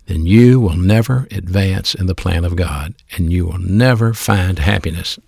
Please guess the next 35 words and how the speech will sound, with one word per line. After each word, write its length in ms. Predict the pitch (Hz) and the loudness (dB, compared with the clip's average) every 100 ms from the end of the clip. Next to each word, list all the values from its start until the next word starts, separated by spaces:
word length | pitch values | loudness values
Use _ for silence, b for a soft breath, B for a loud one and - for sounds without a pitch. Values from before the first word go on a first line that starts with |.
| _ | _
as 220 | 95 92 87 | -4 -4 -2
God 340 | 87 87 92 | -4 -4 -4
designed 560 | 90 85 110 117 95 82 | -4 -2 0 0 0 -2
you 160 | 73 | -8
for. 380 | 73 - - - b b b b b b b b b _ | -8 -10 -10 -18 b b b b b b b b b _
You 180 | 98 | 2
will 160 | 98 92 | 2 2
always 540 | 87 117 127 123 123 | 4 4 6 6 4
be 180 | 95 101 | 2 2
lured 380 | 92 104 92 87 | 2 2 2 2
back 260 | 101 113 117 | 0 0 0
into 140 | 101 | 0
the 60 | 95 | 0
cosmic 520 | 107 98 90 87 82 | 0 0 -2 -4 -2
system. 540 | - 113 - 120 120 - b b b b b b | 0 0 0 -2 -4 -12 b b b b b b
You 140 | 95 | 0
will 140 | 95 95 | 2 4
always 380 | 107 113 107 | 6 6 4
be 140 | 90 95 | 2 -2
tempted 480 | - 117 110 120 98 | 2 0 0 -2 -2
to 100 | 92 | -2
find 300 | 98 90 90 | 0 0 2
happiness 500 | 107 107 117 110 - | 2 0 -2 -2 -2
in 140 | 82 | -4
people 400 | - 117 107 95 | 0 -2 0 -2
and 140 | 95 | -2
circumstances. 880 | - 117 120 113 123 117 113 135 131 - b b b b b b b | 0 0 0 -2 0 0 -2 -4 -8 -12 b b b b b b b
So 160 | - | -2
you 160 | 98 95 | 2 4
have 260 | 104 123 - | 6 4 2
to 120 | 123 | 2
recognize 760 | 127 139 120 104 87 80 - | 4 4 4 4 2 0 -4
when 220 | 90 95 | 0 2
you 160 | 101 98 | 4 4
sin 580 | - 135 127 127 131 | 2 4 4 4 2